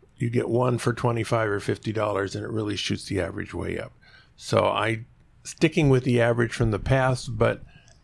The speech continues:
as we get more spins, uh, we'll f-, get better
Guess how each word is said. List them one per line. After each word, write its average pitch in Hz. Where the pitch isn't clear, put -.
as 131
we 131
get 123
more 113
spins, 110
uh, 107
we'll 110
f-, -
get 117
better 101